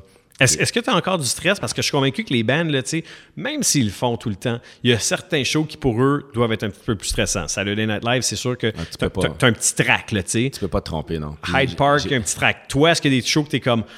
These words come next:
Speaker 1: OK, je sais comment monter un drum, mais aujourd'hui, je suis mieux d'être sur ma, sur ma A-game. »
Speaker 2: Toujours être sur sa A game.
Speaker 1: <laughs> Oui, je le sais,
Speaker 2: Mais,
Speaker 1: mais,
Speaker 2: euh, je te
Speaker 1: mais
Speaker 2: dirais, ça, ça fait treize ans que j'étais avec Arcade, puis, euh, le show est assez rodé,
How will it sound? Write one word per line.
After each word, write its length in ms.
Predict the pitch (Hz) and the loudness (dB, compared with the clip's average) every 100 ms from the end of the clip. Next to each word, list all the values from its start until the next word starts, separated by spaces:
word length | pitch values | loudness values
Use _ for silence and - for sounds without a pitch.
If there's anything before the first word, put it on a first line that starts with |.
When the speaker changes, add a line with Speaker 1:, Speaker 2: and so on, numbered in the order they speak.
| - - | -16 -6
Speaker 1:
OK, 180 | 220 214 - | -2 0 -2
je 200 | - - | 0 2
sais 100 | 190 | 2
comment 240 | 190 165 165 | 0 2 2
monter 260 | 160 - | 2 0
un 100 | 147 | -2
drum, 360 | 135 120 135 160 - - - | 0 -2 -2 -4 -10 -18 -6
mais 80 | 117 | -2
aujourd'hui, 360 | 104 110 113 | 0 -2 -2
je 60 | 127 | -2
suis 140 | - | 0
mieux 100 | 113 | 2
d'être 160 | 110 104 | 2 0
sur 120 | 113 | -2
ma, 260 | 104 101 98 | -2 -2 -4
sur 140 | - | -4
ma 100 | 101 | -2
A-game. » 380 | 98 98 98 92 85 - - - - - - | -2 -2 -2 -2 -6 -8 -18 -20 -20 -20 -12
Speaker 2:
Toujours 280 | - 160 196 | -2 4 6
être 100 | 107 | 4
sur 180 | 98 90 | 2 -2
sa 140 | - 87 | 0 0
A 160 | 85 | 2
game. 220 | 82 104 196 | 2 4 6
Speaker 1:
<laughs> 40 | |
Oui, 120 | 170 | 4
je 120 | 143 156 | 6 4
le 40 | |
sais, 180 | - 151 | 4 4
Speaker 2:
Mais, 60 | 135 | 6
Speaker 1:
mais, 240 | 127 160 | 8 8
Speaker 2:
euh, 120 | 123 | 6
je 60 | 113 | 6
te 60 | 135 | 6
Speaker 1:
mais 80 | |
Speaker 2:
dirais, 280 | 156 127 160 - | 8 8 6 2
ça, 140 | - - | -6 -4
ça 140 | 113 | -2
fait 140 | 120 | 0
treize 400 | 113 - 131 123 | 0 2 4 4
ans 60 | 127 | 2
que 60 | 180 | 0
j'étais 120 | 147 | 0
avec 180 | 127 120 | 0 2
Arcade, 400 | 113 - 143 135 | 0 0 -4 -6
puis, 180 | - 101 | -4 0
euh, 220 | 92 87 | 2 2
le 100 | 87 | 0
show 200 | 92 - | 0 0
est 100 | 139 | 0
assez 200 | - - 107 | 0 0 0
rodé, 540 | 95 101 90 113 123 | 0 0 2 0 -2